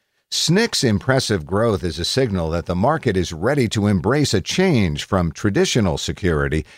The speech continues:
and empower developers to tackle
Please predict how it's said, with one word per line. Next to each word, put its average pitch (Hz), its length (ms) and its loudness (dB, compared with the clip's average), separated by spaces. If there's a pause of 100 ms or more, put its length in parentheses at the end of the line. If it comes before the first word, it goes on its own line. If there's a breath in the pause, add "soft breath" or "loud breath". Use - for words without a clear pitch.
(160 loud breath)
and 98 200 0
empower 101 540 0
developers 82 800 0
to 92 80 -4
tackle 95 520 -2